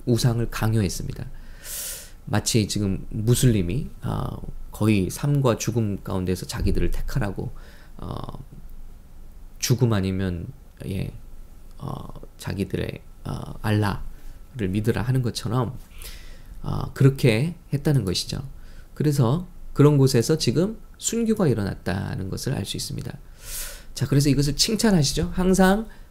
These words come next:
칭찬이 먼저 있습니다. 그런데 십사 절 바로, 어, 책망이 이어집니다. "내게 두어 가지 책망할 것이 있나니 거기 내게 발람의 교훈을 지키는 자들이 있다."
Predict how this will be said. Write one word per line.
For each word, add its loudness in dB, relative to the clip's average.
칭찬이 2
먼저 4
있습니다. -2
그런데 6
십사 -2
절 2
바로, 2
어, -8
책망이 2
이어집니다. -6
"내게 6
두어 8
가지 6
책망할 2
것이 0
있나니 0
거기 0
내게 2
발람의 2
교훈을 6
지키는 -2
자들이 -2
있다." -8